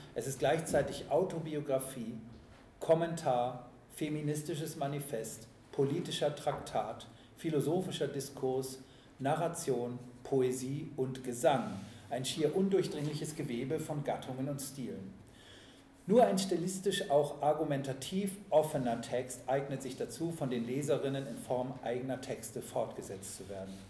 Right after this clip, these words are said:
Lesen ist für Cixous nicht nur ein rezipierender, aufnehmender Akt, sondern immer schon ein aktives Involviertsein, ein eigenes Gestalten, ein gemeinsames Sprechen.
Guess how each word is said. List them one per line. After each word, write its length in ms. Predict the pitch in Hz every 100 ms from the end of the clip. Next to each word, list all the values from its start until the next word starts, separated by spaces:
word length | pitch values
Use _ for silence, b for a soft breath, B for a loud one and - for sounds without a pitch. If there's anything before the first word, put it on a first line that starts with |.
| B B B B B B 135
Lesen 340 | 190 214 202
ist 160 | - -
für 160 | 151
Cixous 540 | - - - - 190 202 196
nicht 240 | 165 185 196
nur 160 | 190
ein 140 | 151 147
rezipierender, 960 | 151 - - - 190 190 113 98 87 113
aufnehmender 800 | 143 156 143 120 113 113 110
Akt, 240 | 127 160 -
sondern 360 | 139 175 160 165
immer 200 | 196 202
schon 440 | - 151 156 160 B B -
ein 240 | 127 156
aktives 600 | 151 - - 151 147 147
Involviertsein, 1120 | - 165 185 139 117 117 147 165 165 151 160 160
ein 200 | 120 123
eigenes 420 | 127 139 113 -
Gestalten, 760 | - - 120 127 139 151 147 143
ein 160 | 113 117
gemeinsames 800 | 107 113 127 123 104 95 95 -
Sprechen. 480 | - - - -